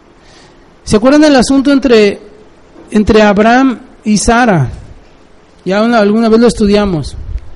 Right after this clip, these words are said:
cuando estudiamos esa parte. Cuando Sara le da a Agar, su sierva se lo da a Abraham. Y la sierva cuando ya se ve embarazada, ah, entonces ya humillaba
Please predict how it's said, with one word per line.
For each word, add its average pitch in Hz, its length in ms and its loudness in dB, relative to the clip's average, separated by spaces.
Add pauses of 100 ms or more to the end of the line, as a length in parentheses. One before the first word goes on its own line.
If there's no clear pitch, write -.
cuando 180 180 0
estudiamos 208 480 -2 (120)
esa 196 220 0
parte. 165 400 -4 (540)
Cuando 226 520 2 (1700)
Sara 294 520 0
le 233 180 2
da 247 260 2
a 220 160 0
Agar, 240 540 0 (1120)
su 208 200 -4
sierva 247 420 2
se 233 160 -2
lo 202 120 0
da 208 380 -2
a 180 360 -2
Abraham. 170 360 -2 (1000)
Y 185 100 -2
la 202 140 2
sierva 269 340 0
cuando 220 320 0
ya 240 220 2
se 294 180 -2
ve 247 180 -2
embarazada, 226 840 0 (720)
ah, 165 100 -8
entonces 185 260 0
ya 202 100 4
humillaba 208 880 2